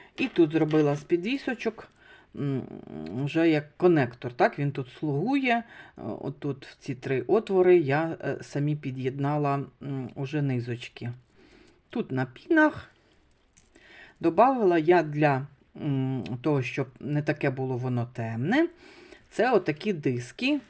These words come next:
диски Говліт було написано, вони з такими трішечки як прожилочками,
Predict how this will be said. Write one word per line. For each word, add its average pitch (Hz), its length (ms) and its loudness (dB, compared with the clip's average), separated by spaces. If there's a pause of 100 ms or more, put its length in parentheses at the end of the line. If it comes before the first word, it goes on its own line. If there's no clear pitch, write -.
(180)
диски 147 640 -2 (280)
Говліт 151 600 0 (260)
було 285 320 -4
написано, 285 600 -4
вони 202 320 0 (420)
з - 60 -20
такими 156 440 0 (200)
трішечки 147 460 -6
як 123 180 -2
прожилочками, 240 880 -2